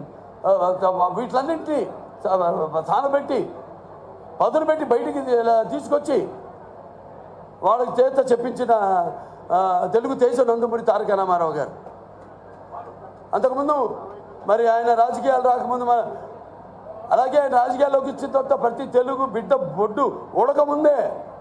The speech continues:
రాజకీయాలు అంటూ, అంటే ఏంటో నేర్పిన, ఆ, తెలుగు నాయకుడు, మహానాయకుడు నందమూరి తారక రామారావు గారు. అలాగే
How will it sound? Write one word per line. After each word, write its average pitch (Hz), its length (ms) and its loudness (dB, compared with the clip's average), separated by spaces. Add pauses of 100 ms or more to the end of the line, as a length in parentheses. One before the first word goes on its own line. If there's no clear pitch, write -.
(300)
రాజకీయాలు 247 460 2
అంటూ, 233 220 2 (500)
అంటే 202 240 2
ఏంటో 226 200 0
నేర్పిన, 220 340 0 (680)
ఆ, 175 60 4 (600)
తెలుగు 240 240 2
నాయకుడు, 262 580 2 (240)
మహానాయకుడు 269 600 2
నందమూరి 247 520 0
తారక 202 300 0
రామారావు 190 460 2
గారు. 139 200 -2 (1200)
అలాగే 262 580 2